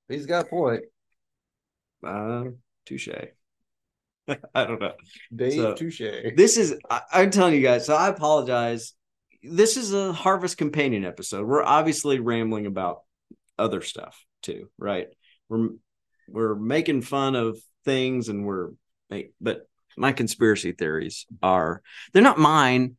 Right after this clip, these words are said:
Speaker 2: Like, I just listen and I'm fascinated that people's mind can be bent this way.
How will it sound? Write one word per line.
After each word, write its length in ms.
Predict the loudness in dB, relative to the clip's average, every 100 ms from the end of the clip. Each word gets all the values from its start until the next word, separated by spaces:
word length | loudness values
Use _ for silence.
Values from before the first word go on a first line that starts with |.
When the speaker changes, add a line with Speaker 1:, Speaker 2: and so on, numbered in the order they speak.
| _ _ 2
Speaker 2:
Like, 240 | 4 4 4
I 120 | 4
just 220 | 2 2
listen 200 | 2 2
and 120 | 0
I'm 140 | 0 -2
fascinated 840 | 0 2 2 0 -4 -2 -4 -4 -4
that 180 | -6
people's 460 | -2 -2 2 0 2
mind 520 | 4 6 4 2 -2
can 180 | -2 -4
be 220 | -4 -6 -10 _ _ _ 2
bent 320 | 4 4 2 -12
this 280 | -10 -8
way. 300 | -10 -12 -16